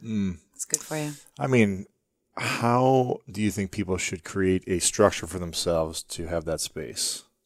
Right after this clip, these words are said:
Speaker 1: Because
Speaker 2: Mm.
Speaker 1: we're so attached to the phones and, you know,
Speaker 2: Mm.
Speaker 1: being with, in the digital information world. What do you recommend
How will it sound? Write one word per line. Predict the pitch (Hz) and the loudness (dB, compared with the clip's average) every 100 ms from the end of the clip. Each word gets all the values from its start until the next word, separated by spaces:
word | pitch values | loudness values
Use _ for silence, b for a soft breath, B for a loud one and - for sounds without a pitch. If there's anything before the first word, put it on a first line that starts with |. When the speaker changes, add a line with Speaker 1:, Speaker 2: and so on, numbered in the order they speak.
| _ | _
Speaker 1:
Because | 160 156 120 90 | -4 -2 -2 -6
Speaker 2:
Mm. | |
Speaker 1:
we're | - 95 92 | -10 -8 -4
so | - | -2
attached | 87 - 87 | -2 0 -2
to | - | -4
the | |
phones | - - 87 87 87 | -8 -4 -4 -4 -6
and, | 82 78 78 _ | -8 -10 -14 _
you | 92 | -8
know, | 82 78 80 _ _ | -6 -8 -12 _ _
Speaker 2:
Mm. | - - 151 | -12 -10 -6
Speaker 1:
being | 98 90 87 87 | -2 -2 -2 -6
with, | 82 - | -8 -8
in | 92 | -8
the | 87 | -4
digital | 80 85 85 | -2 -2 -2
information | 82 - 85 85 - | -6 -6 -6 -6 -6
world. | 82 80 82 - _ _ | -6 -4 -6 -14 _ _
What | - 92 92 | -2 4 4
do | |
you | 87 | 4
recommend | 80 85 85 82 | -2 -4 -8 -10